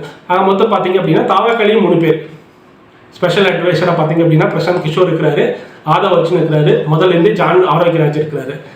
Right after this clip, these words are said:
So இவங்க மூணு பேர் வந்து பொலிட்டிக்கல் கேம்பெயினை மக்களுக்கு எடுத்துட்டு போயிட்டு இருக்கிறாங்க. ஓரளவுக்கு பொலிட்டிக்கல் கேம்பெயினை, ஆ, எடுத்துட்டு போயிட்டு இருக்கிறாங்க அப்படின்னு தான் சொல்ல முடியும். அடுத்தது பாத்தீங்க அப்படின்னா சீமான். சீமான் வந்து பொலிட்டிக்கல் அட்வைசரை எடுத்துக்க போறதில்லை அப்படிங்கிற மாதிரி சொல்லுவாங்க. ரெண்டாயிரத்தி இருபத்தி நாலு இருபத்தி ஒண்ணு தேர்தலில் பொலிட்டிக்கல் கேம்பெயினர்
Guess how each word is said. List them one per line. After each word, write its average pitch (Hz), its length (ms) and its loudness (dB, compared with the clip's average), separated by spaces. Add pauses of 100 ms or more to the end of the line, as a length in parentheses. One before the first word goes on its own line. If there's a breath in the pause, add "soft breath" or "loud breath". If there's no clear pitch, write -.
So 185 180 2
இவங்க 196 220 4
மூணு 202 260 2
பேர் 196 160 2
வந்து 175 200 2
பொலிட்டிக்கல் 160 360 0
கேம்பெயினை 151 500 0 (220 loud breath)
மக்களுக்கு 170 340 2
எடுத்துட்டு 156 220 -2
போயிட்டு 147 200 0
இருக்கிறாங்க. 147 460 -2
ஓரளவுக்கு 208 540 0
பொலிட்டிக்கல் 208 260 0
கேம்பெயினை, 170 400 -2
ஆ, 165 240 -2
எடுத்துட்டு 170 320 0
போயிட்டு 160 200 0
இருக்கிறாங்க 151 280 -2
அப்படின்னு 151 260 0
தான் 170 120 0
சொல்ல 147 200 -2
முடியும். - 380 -4 (420 loud breath)
அடுத்தது 247 460 2
பாத்தீங்க 180 220 -2
அப்படின்னா 185 380 0
சீமான். 165 520 -2
சீமான் 226 400 0
வந்து 202 360 4
பொலிட்டிக்கல் 214 580 0 (220 loud breath)
அட்வைசரை 208 520 2
எடுத்துக்க 196 320 -2
போறதில்லை 175 480 0
அப்படிங்கிற 165 260 0
மாதிரி 170 120 2
சொல்லுவாங்க. 156 300 0
ரெண்டாயிரத்தி 220 420 0
இருபத்தி 220 360 0
நாலு 190 360 2
இருபத்தி 196 360 0
ஒண்ணு 185 260 4
தேர்தலில் 170 400 2
பொலிட்டிக்கல் 180 340 0
கேம்பெயினர் 170 540 0